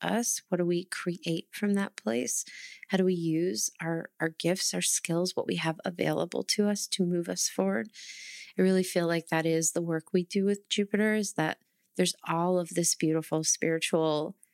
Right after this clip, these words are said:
possibility, expansion, guides, you know, ancestors, all, all of that beauty around us.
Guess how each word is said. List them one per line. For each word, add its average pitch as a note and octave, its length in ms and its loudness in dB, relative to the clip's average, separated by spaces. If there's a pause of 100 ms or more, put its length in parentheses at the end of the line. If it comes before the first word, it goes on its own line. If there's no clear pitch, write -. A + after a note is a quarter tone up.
(420)
possibility, E3 720 2
expansion, D#3 720 0
guides, D3+ 720 0 (280)
you E3+ 120 2
know, C#3+ 260 2 (180)
ancestors, D#3 600 2 (160)
all, - 240 0
all G3 160 4
of G3 60 -2
that F3 180 0
beauty E3 340 2
around D3+ 320 2
us. D3 240 0